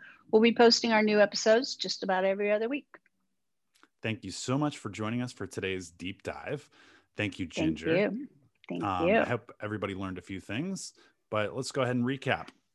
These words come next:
Speaker 2: Um, whether we like it or not,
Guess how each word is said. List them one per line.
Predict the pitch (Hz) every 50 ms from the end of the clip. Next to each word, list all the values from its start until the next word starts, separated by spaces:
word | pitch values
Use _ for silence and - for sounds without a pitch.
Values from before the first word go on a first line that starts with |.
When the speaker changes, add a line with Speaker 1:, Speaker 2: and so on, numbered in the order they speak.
| _ _
Speaker 2:
Um, | - 104 104 98 95 95 90 85 80 - _ _ _ _ _ _ _ _ _
whether | - 170 190
we | 185 185
like | 175 170 156 160 160 -
it | 156
or | 156 151
not, | 143 135 135 131 131 123 -